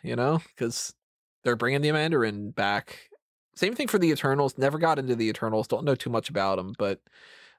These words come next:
I'm down. Uh, Ms. Marvel.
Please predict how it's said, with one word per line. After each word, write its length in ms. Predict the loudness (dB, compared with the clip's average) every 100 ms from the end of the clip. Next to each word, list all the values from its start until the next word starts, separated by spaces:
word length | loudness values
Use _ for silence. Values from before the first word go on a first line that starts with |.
| -12
I'm 120 | 0
down. 440 | 2 2 0 -2 -6 _ _ _ _ _ _ _ _ _
Uh, 380 | -4 -2 0 0 0
Ms. 260 | 0 0 2
Marvel. 640 | 0 0 2 2 2 -2